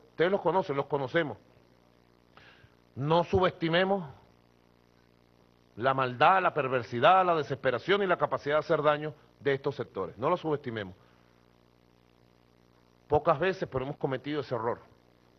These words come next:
No lo subestimemos, no lo sobreestimemos tampoco. Nosotros sigamos nuestro trabajo, nuestra agenda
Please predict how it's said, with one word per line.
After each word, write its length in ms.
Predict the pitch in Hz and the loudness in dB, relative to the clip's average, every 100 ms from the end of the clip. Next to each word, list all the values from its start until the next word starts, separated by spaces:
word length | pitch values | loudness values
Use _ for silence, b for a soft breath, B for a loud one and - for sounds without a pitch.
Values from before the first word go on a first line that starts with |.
| _ _ _ - _ _ _ _ 60 | _ _ _ -20 _ _ _ _ -10
No 280 | 139 208 - | 0 2 0
lo 160 | 135 135 | -4 -4
subestimemos, 600 | 135 117 117 110 98 - | -4 -6 -6 -10 -10 -6
no 160 | 123 170 | 0 0
lo 80 | |
sobreestimemos 640 | 196 208 165 - 117 151 151 | 2 2 2 -2 -4 -4 -4
tampoco. 440 | 104 90 127 - - b b 113 | -6 -2 -4 -4 -20 b b -16
Nosotros 320 | 117 - 147 | -12 -10 -8
sigamos 320 | 165 160 185 | -2 -2 -2
nuestro 240 | 190 175 | -2 -4
trabajo, 400 | 143 123 143 131 | 0 2 2 2
nuestra 240 | 123 113 107 | -4 -6 -4
agenda 400 | 120 151 104 | -2 -4 -6